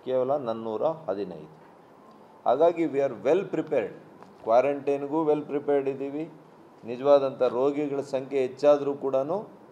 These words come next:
ready ಇದ್ದೀವಿ, Ready ಇರ್ತೀವಿ ಕೂಡ. ಈಗ tunnels ಏನಾಗಿದೆ, ಅವರು ಕೆಮಿಕಲನ್ನು ಏನು ಯೂಸ್ ಮಾಡ್ತಾಯಿದ್ರು, ಅದನ್ನು Government of India ಅದನ್ನು ban ಮಾಡಿದೆ. ಹಾಗಾಗಿ ನಮ್ಮ ರಾಜ್ಯದಲ್ಲಿ ಅದನ್ನು ಯೂಸ್ ಮಾಡ್ತಾ ಇಲ್ಲ.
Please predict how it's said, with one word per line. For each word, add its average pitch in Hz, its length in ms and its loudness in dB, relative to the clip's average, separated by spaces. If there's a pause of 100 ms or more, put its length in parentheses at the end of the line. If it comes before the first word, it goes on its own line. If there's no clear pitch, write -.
(180)
ready 123 300 -4
ಇದ್ದೀವಿ, 127 380 -6 (320)
Ready 139 260 -2
ಇರ್ತೀವಿ 135 500 -2
ಕೂಡ. - 200 -10 (1300)
ಈಗ 123 120 6
tunnels 180 680 4
ಏನಾಗಿದೆ, 156 540 2 (320)
ಅವರು 123 220 -2
ಕೆಮಿಕಲನ್ನು 160 880 2
ಏನು 139 260 0
ಯೂಸ್ 139 180 -4
ಮಾಡ್ತಾಯಿದ್ರು, 123 800 -2 (460)
ಅದನ್ನು 143 360 -4
Government 135 680 0
of 110 160 -14
India 113 200 -6
ಅದನ್ನು 110 680 -2
ban 101 240 -2
ಮಾಡಿದೆ. 85 320 -12 (600)
ಹಾಗಾಗಿ 131 340 0
ನಮ್ಮ 117 240 -4
ರಾಜ್ಯದಲ್ಲಿ 117 640 -2
ಅದನ್ನು 131 720 -4
ಯೂಸ್ 117 180 -6
ಮಾಡ್ತಾ 95 380 -6
ಇಲ್ಲ. 92 160 -6